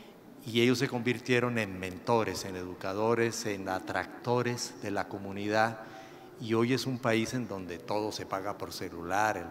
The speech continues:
parquímetro, el sal-, las, las señoras pagan la peluquería con el celular, etcétera. Y es un país que,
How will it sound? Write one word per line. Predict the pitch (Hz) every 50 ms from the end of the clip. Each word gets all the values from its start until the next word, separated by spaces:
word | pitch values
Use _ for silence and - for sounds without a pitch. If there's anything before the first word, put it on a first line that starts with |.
| -
parquímetro, | - 92 82 - - - 117 113 104 98 95 - 92 87 87 87
el | 85 78 78
sal-, | - 98 92 90 92 90
las, | 90 90 90 - - - - - - -
las | 95 -
señoras | - 92 92 98 101 104 107 -
pagan | - - 107 104 101 104 101 95 90 87 - - - - - - - - - - -
la | 101 95
peluquería | - 101 92 95 90 - 95 - 110 117 120 113 107 98 -
con | - 101 95 90 87 - 87 87 - - - - - - - - - - -
el | - 92 90
celular, | - - 104 87 90 92 98 104 113 117 117 107 101
etcétera. | 92 - - - 123 117 - - 107 107 110 110 - - - - - - - - - - - - 190
Y | 165 117 110 110
es | 110 117 -
un | 131 120
país | - 127 123 120 117 117 113 -
que, | - - - 113 110 110 113 - -